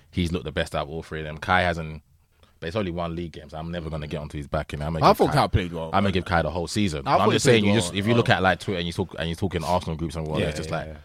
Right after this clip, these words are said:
Speaker 1: "Oh, why do we pay that? And what is he gonna play? And what's he doing?" I ain't got a problem with him. I'm gonna keep, I'm not gonna say
Speaker 2: Yeah.
Speaker 1: nothing on him for the whole year.
Speaker 3: I think everyone, everyone was surprised, right? It being, you didn't, you didn't expect that move. I didn't expect that
Speaker 1: Nah.
Speaker 3: move.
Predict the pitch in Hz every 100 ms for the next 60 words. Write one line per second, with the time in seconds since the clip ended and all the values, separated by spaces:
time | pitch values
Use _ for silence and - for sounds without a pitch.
0 | _ _ - - 80 78 80 82 80 80
1 | - 85 78 78 73 80 82 80 80 80
2 | - 82 73 78 80 82 73 78 76 73
3 | 92 87 76 92 82 73 73 78 78 -
4 | 69 82 82 85 80 78 - 78 78 78
5 | 80 76 73 76 76 76 73 - - 117
6 | 139 143 110 101 95 - 131 147 127 107
7 | 87 82 82 - 90 78 - 76 73 -
8 | - _ _ _ - _ - - 87 85
9 | 85 82 80 _ _ _ _ _ - _
10 | - _ _ _ _ _ 101 107 127 117
11 | 117 131 90 - 90 67 73 82 92 92
12 | 80 67 - 78 - 98 104 113 76 80